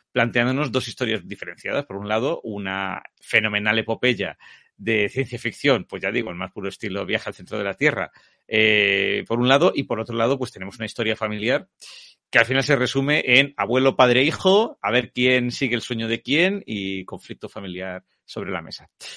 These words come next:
Y bueno, visualmente, pues claro, como no podía ser de otra manera, Disney es Disney y tiene que, tiene que demostrarlo, ¿no? Y la película es absolutamente impresionante, o sea,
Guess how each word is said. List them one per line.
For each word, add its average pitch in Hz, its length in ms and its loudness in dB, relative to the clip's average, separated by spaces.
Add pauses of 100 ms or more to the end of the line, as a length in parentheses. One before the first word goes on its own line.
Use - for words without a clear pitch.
(180)
Y 127 200 6
bueno, 139 340 4
visualmente, 123 680 2
pues - 180 -12
claro, 110 200 -8
como 90 160 -18
no 92 100 -12
podía 90 180 -10
ser 92 280 -8
de 90 80 -8
otra 95 140 -8
manera, 98 520 -6
Disney 90 680 -8
es 92 120 -6
Disney 131 580 -4
y 92 60 -8
tiene 92 260 -8
que, 90 580 -6 (460)
tiene - 200 -10
que 98 100 -4
demostrarlo, 131 640 0
¿no? 135 160 -4
Y 151 60 -2
la 117 120 -2
película 104 360 -4
es 120 220 -4
absolutamente 107 840 -2 (320)
impresionante, 110 1000 -2
o 98 40 -4
sea, 82 340 -12